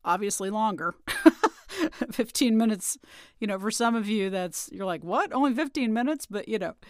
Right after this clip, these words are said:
for some people, that's all they can manage, really. Um, and just shut your door and do whatever it is you can in those fifteen minutes.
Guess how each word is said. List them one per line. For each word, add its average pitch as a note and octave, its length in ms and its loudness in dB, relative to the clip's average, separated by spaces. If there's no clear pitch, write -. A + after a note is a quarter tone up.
for D4 120 -6
some C5 160 -2
people, G#4 260 0
that's F#4+ 220 -2
all F4 160 6
they F4+ 100 2
can C4 180 4
manage, A3 460 -2
really. G3 460 -4
Um, G3 380 -4
and A3+ 120 -2
just B3+ 240 -2
shut - 340 -2
your E4+ 120 -2
door G3+ 520 0
and G3+ 200 -2
do A#3 160 0
whatever G#3+ 360 0
it G3 100 -2
is F#3+ 220 -4
you G3 120 -8
can G3+ 320 -6
in F#3 100 -4
those F3 200 -6
fifteen F3+ 540 -8
minutes. - 540 -8